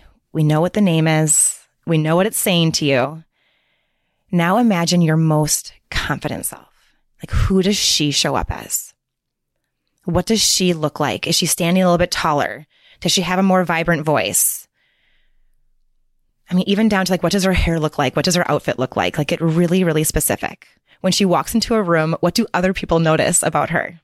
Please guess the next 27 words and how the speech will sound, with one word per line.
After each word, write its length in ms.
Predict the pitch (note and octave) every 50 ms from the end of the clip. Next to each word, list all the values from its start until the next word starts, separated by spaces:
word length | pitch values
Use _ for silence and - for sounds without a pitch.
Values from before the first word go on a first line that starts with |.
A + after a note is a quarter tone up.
| _ _ _ _ _ _ _ _ _ _ _ _ _ _ _ _ _ _ _ _ _ _ _
How 180 | - - F3+ F#3+
does 120 | G3+ G#3
this 140 | G#3+ A#3+ -
most 200 | A3+ G3 G3 -
confident 440 | - - - F#3 F3 - F3+ F#3 E3+
version 240 | - E3 C#3+ E3 E3+
of 80 | D3+
yourself 380 | D#3+ D#3 D3 - D#3 C#3+ D3 -
feel? 640 | - - - - E3 D#3 D3 G#2 D#2 - - E3 F3 F#3 - _ -
What 100 | - E3+
is 140 | F3 F3+ -
the 80 | G#3
type 160 | - - G3+ F3+
of 100 | F3+ - -
energy 680 | - E3 E3+ E3+ E3+ E3+ D3+ D#3 D#3 C3 G2+ A#2+ D#3 - _ _ _ _ _ _ _ _ _ _
that 120 | - E3 -
she 100 | - F3
brings 340 | - E3+ E3 D#3+ E3+ D#3
to 140 | - - F#3
her 140 | D#3+ F3 E3
family, 760 | - - - D#3+ D#3+ D#3+ E3 D#3+ D#3 D3+ C#3+ C#3+ C#3+ C#3 - -
to 100 | - F#3
her 140 | D#3 D#3+ D#3
friends, 800 | D3+ - - D#3 D#3 D3 C#3+ C3+ - - D#3+ D#3+ - - - - - _ _ _ _ _ _ _ -
just 180 | - G3+ G3+ -
to 80 | C#4
herself? 500 | B3+ A3 A3 - - F#3 F#3+ - - -